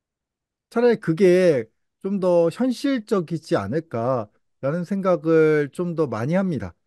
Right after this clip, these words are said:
물론, 어, 당장 저만 해도 "오 일 동안 자리를 비워라." <laughs> 이거에만 올인해라 쉽지는 않습니다.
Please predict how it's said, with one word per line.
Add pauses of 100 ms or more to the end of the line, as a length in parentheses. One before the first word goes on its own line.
(160)
물론, (140)
어, (200)
당장
저만
해도 (260)
"오
일
동안
자리를
비워라." (1300)
<laughs>
이거에만
올인해라
쉽지는
않습니다.